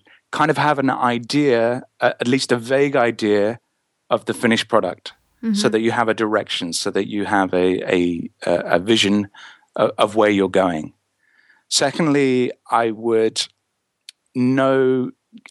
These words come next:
Speaker 1: in terms of motivation, one of the things that really motivated me was the thought of the regret if I didn't get it done. So it was kind of a moving away,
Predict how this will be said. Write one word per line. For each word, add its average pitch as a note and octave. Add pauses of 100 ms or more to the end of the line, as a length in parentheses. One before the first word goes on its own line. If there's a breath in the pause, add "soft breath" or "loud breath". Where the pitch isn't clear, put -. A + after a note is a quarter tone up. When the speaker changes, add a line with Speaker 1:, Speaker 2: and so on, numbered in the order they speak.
(600)
Speaker 1:
in C#3
terms D#3+
of D3+
motivation, B2+ (400 soft breath)
one B2+
of B2
the -
things C3+
that A#2
really A#2+
motivated A#2
me G#2 (420)
was A#2
the A2+
thought B2+
of A2+
the G#2+ (180)
regret B2 (160)
if A2+
I G2+
didn't A2+
get F#2+
it F#2
done. F2+ (120)
So -
it G#2+
was A2
kind A#2+
of A2
a G#2+
moving A#2
away, G#2+